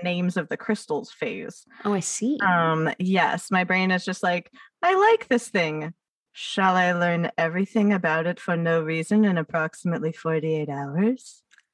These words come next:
Speaker 2: Yes. Yes, you should. And I think that's a great thing to hold on to,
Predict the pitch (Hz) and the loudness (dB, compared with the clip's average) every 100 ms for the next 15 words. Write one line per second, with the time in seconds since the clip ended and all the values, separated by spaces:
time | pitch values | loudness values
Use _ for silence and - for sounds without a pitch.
0 | - 392 440 381 - - - - 359 508 | -14 -4 -2 -2 -4 -8 -10 0 2 2
1 | - 339 466 208 - - 240 311 453 480 | 2 2 2 0 -6 -2 2 2 2 2
2 | 294 294 311 330 262 302 294 285 294 302 | 2 2 2 0 2 2 2 2 0 0
3 | 339 196 165 | 0 0 -2